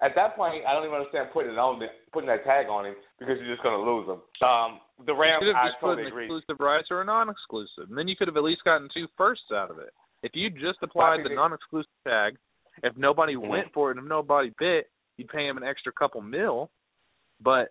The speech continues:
Speaker 2: at least with, if somebody overpaid for him, like teams are bound to do in free agency, you'd have gotten two firsts.
Speaker 1: Yeah, but I think they're saving that for Wake. So the argument is, which one do you give it to? Do you give it to him or Vernon? I agree with you. I would have given it to Vernon. Um,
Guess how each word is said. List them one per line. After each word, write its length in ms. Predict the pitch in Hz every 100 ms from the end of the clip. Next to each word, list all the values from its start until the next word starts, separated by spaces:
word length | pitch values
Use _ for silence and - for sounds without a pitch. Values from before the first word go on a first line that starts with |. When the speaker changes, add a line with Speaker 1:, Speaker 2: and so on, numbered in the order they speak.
| _ _ _ _ _ _ -
Speaker 2:
at 80 | 160
least 220 | 156 175 165
with, 200 | 147 147
if 100 | -
somebody 320 | 175 160 147
overpaid 440 | 160 139 139 185 285 -
for 220 | 131 139
him, 100 | 156
like 160 | 117 -
teams 240 | 151 135
are 120 | 127
bound 420 | 104 110 131 160
to 60 | 139
do 220 | 123 160
in 80 | 143
free 260 | 147 147 143
agency, 360 | 226 180 - 135
you'd 140 | 147
have 60 | 165
gotten 200 | 147 143
two 120 | 202 -
firsts. 320 | 339 135 - - _ _ _ _ _ _ _ _ _ _ - _
Speaker 1:
Yeah, 240 | 123 143 135
but 60 | 131
I 60 | 135
think 140 | 151
they're 140 | 139 127
saving 200 | 147 131
that 180 | 127 120
for 80 | 110
Wake. 280 | 131 127 -
So 100 | 127
the 80 | 110
argument 460 | 123 135 131 117 113
is, 240 | 107 107 - _ _
which 140 | 127 131
one 180 | 123 113
do 60 |
you 100 | 110
give 160 | 123 117
it 80 | -
to? 60 | 113
Do 140 | 101
you 120 | 104 104
give 160 | 113
it 160 | 101 -
to 60 |
him 160 | 117 107
or 60 | 95
Vernon? 260 | 123 104
I 240 | 110 127 123
agree 140 | 127
with 140 | 104 -
you. 160 | 131 110
I 80 |
would 120 | 123 110
have 60 | 107
given 160 | 107
it 100 | 98
to 80 | 98
Vernon. 400 | 90 113 95 92 _ _ _
Um, 400 | 107 107 98 98